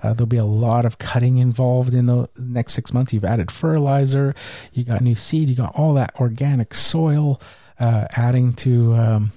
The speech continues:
you know, the growing conditions. So, uh, it's a really, uh, great, um, result,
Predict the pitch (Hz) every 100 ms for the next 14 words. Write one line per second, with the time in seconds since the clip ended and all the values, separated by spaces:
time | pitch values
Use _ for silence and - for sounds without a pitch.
0 | - 135 127 117 107 123 123 117 127 117
1 | - 120 113 120 113 - - - 110 110
2 | 123 - 123 110 120 127 123 117 110 -
3 | 113 104 104 127 113 110 104 - - -
4 | - - - - 110 107 107 101 95 92
5 | - _ - 107 107 95 101 117 -